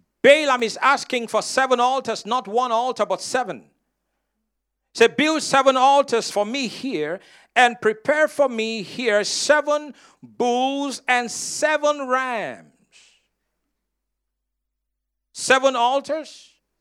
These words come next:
seven bulls, and seven rams. And Balak did just as Balaam had spoken, and Balak and Balaam offered a bull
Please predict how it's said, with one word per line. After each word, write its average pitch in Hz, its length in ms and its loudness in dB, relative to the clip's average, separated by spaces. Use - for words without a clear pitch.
seven 269 500 -2
bulls, 247 520 -2
and 226 220 0
seven 277 760 -2
rams. 156 1000 -2
And 180 340 0
Balak 269 640 2
did 247 420 -6
just 254 480 0
as 190 260 0
Balaam 269 640 0
had 208 280 -6
spoken, 202 640 -2
and 165 320 -2
Balak 294 540 2
and 254 240 -6
Balaam 202 400 -2
offered 262 500 0
a 208 120 -4
bull 269 560 -4